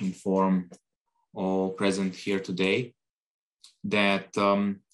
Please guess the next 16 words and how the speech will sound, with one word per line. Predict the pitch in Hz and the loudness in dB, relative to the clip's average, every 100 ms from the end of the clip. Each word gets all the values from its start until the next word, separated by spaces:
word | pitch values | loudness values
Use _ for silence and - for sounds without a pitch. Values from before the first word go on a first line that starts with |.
| _ _ - | _ _ -10
we | 113 110 | -2 -2
have | 185 104 | -2 -4
started | - - 123 117 127 117 | -6 2 4 4 2 0
and | 101 101 | 0 0
issued | 127 - 120 110 | -2 0 -2 -2
all | 107 113 | -2 -2
the | 127 | 0
calls | 120 113 113 117 - - _ _ _ _ _ | 0 2 0 -4 -10 -14 _ _ _ _ _
for | - 110 | 2 2
the | 107 113 | 4 2
open | 113 123 117 | 2 2 -2
consultation | 110 104 - 104 110 | -2 -4 -2 -2 -2
process | 104 107 104 110 110 - - - _ | 0 2 2 -2 -4 -6 -8 -14 _
earlier | 98 104 104 101 98 - | -2 2 4 4 2 -2
this | 104 98 - | -2 0 2
year. | 98 123 135 | 2 2 -2